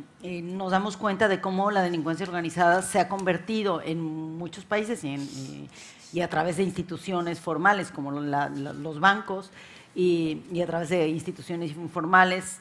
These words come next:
eh, en, en, en un estado paralelo en una buena parte del, del mundo, ¿no? Y que ese es parte de, del trabajo que nos toca como periodistas analizar, e investigar y demostrar,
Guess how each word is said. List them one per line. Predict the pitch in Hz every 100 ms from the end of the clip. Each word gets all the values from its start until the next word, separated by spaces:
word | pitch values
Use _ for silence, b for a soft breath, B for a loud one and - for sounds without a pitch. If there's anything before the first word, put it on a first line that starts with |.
| -
eh, | 160 147 151 156 156 147 B B B _
en, | 180 180 170
en, | 165 170 170 165 165 170
en | 180 170
un | 175 175 175 175
estado | 175 139 180 170
paralelo | 143 143 170 180 175 -
en | 170 160 175
una | 208 214
buena | 190 202 202
parte | 196 175 180 151
del, | 143 135
del | 139 156
mundo, | 160 170 139
¿no? | 135 156
Y | 196 151
que | 185
ese | 180
es | 208
parte | - 208 220 202
de, | 156 143
del | 151 147 135
trabajo | 160 143 156
que | 185
nos | 160 143
toca | 156 180
como | 175 147
periodistas | 143 151 147 156 147 175 -
analizar, | 156 143 147 - 165 160 165
e |
investigar | 160 143 139 160 143 147 160
y | 160
demostrar, | 147 143 - - 175 160 160